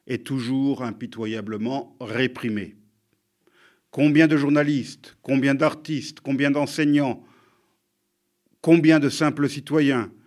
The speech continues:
ont-ils disparu depuis l'arrivée au pouvoir du F P R ?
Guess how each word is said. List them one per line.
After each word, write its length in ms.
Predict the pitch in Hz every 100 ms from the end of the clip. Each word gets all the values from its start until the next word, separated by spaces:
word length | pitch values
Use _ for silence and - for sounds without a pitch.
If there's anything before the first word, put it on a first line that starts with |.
| _ _
ont-ils 380 | - 131 139 139
disparu 760 | 127 123 - 131 117 107 - _ _ _ _ _
depuis 300 | 107 117 127
l'arrivée 320 | 120 113 110
au 80 | 117
pouvoir 460 | 113 113 110 113 104
du 180 | 107
F 80 | 107
P 360 | 107 110 101 95
R ? 260 | 98 -